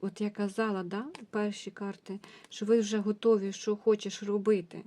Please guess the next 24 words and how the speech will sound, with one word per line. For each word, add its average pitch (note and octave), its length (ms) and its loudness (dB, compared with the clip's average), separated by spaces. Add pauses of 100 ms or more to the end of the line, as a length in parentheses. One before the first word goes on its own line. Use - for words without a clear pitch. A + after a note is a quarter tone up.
(100)
аби F#3+ 340 -2
тільки F3 280 -10
справитись F#3+ 680 -4
і F#3 40 -2
вже F#3 160 -6
там F#3+ 320 -4
ходити G3+ 400 -4
по F#3 160 -16
колдунам F#3+ 560 -4
і F#3 40 -4
всім F#3+ 280 -6
остальним, G#3+ 480 -4
а F3+ 100 -6
ба-, G3 200 -4
башня A3 400 -2
показує F#3+ 600 -8 (640)
правильний G3 960 2
порядок, F#3 580 -6 (480)
не, G#3 320 6 (260)
традиційна G#3+ 840 4
медицина, F3+ 680 -4
да, A#3 300 -4 (180)
традиційний G#3+ 880 2
підхід. - 480 -14